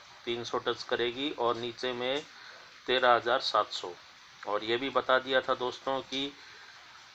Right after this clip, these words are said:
नब्बे परसेंट संभावना ये है कि सबसे पहले ऊपर का आंकड़ा टच करेगी। तो अगर किसी वजह से कल ही निफ्टी जो है, अ, चौदह हज़ार तीन सौ टच कर जाती है तो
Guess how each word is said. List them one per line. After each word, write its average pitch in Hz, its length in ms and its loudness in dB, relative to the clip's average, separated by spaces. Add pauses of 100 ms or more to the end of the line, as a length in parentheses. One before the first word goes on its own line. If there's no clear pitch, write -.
(120)
नब्बे 135 260 4
परसेंट 143 420 0
संभावना 127 540 2
ये 123 240 -2
है 135 260 0
कि 135 320 -6
सबसे 127 400 -2
पहले 117 360 0
ऊपर 127 360 -2
का 113 220 2
आंकड़ा 113 240 0
टच - 320 -6
करेगी। 92 420 -10 (1400)
तो 135 160 6
अगर 143 400 4
किसी 143 340 -4
वजह 135 260 2
से - 280 8
कल 143 160 6
ही 147 180 0
निफ्टी 143 380 -2
जो 135 200 2
है, 135 320 6 (1080)
अ, 107 340 -6 (580)
चौदह 127 260 6
हज़ार 131 280 8
तीन 131 260 -6
सौ 131 120 -2
टच 131 240 0
कर 127 160 0
जाती 123 340 10
है - 380 8 (440)
तो 147 320 6